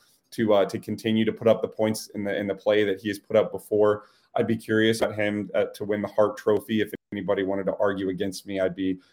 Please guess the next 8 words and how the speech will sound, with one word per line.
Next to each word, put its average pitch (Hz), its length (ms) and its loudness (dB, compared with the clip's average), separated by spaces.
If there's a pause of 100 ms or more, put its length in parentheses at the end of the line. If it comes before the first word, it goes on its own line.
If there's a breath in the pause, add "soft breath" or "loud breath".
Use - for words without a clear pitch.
(160 soft breath)
I'd 98 180 -2
be 98 100 0
really 98 300 2
interested 95 440 -6
in 95 100 -4
that. 98 340 0 (360 loud breath)
And 127 140 4
then 135 120 8